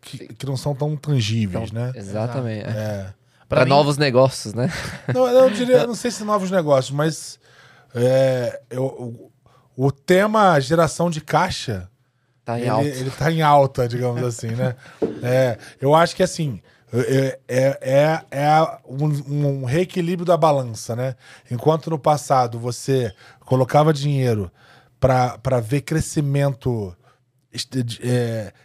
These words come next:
Speaker 1: crescimento de base, agora você precisa equilibrar. Você cresce base.
Speaker 2: De pagantes.
Speaker 1: Cresce base, mas, pô, tem que ter pagantes, você tem que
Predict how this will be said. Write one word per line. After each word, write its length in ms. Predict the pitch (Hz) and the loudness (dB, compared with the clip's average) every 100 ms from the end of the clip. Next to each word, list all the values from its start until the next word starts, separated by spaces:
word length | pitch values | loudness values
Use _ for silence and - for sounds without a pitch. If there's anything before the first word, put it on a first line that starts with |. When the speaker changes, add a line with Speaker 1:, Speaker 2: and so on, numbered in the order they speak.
| - | -2
Speaker 1:
crescimento 560 | 170 - 160 160 151 | -2 0 0 0 0
de 80 | 139 | -2
base, 580 | 127 160 196 120 107 87 _ _ _ | 4 4 4 2 -4 -6 _ _ _
agora 360 | 135 113 123 139 | -6 -4 -4 -4
você 200 | - 185 _ _ - | -6 -8 _ _ -12
precisa 200 | - 156 | -4 -4
equilibrar. 600 | 160 202 202 123 95 - _ | 0 0 0 0 -2 -8 _
Você 280 | 60 - - - | -20 -20 -16 -8
cresce 380 | 107 104 135 | -4 -4 -6
base. 560 | 175 165 135 139 175 208 _ | -4 -2 0 -2 -6 -12 _
Speaker 2:
De 80 | - | -10
pagantes. 640 | - 120 120 110 104 - - - - | -2 -2 0 -2 -6 -14 -10 -10 -8
Speaker 1:
Cresce 240 | 123 - | -10 -6
base, 360 | 156 147 147 196 | 2 4 4 2
mas, 240 | 208 208 | -2 -4
pô, 300 | - - 120 | -6 -8 -8
tem 100 | 110 | -8
que 80 | 104 | -10
ter 120 | - | -8
pagantes, 540 | 113 151 185 156 123 - | -2 0 2 0 0 -6
você 80 | - | -12
tem 180 | 110 | -12
que 280 | 110 127 139 | -8 -2 -2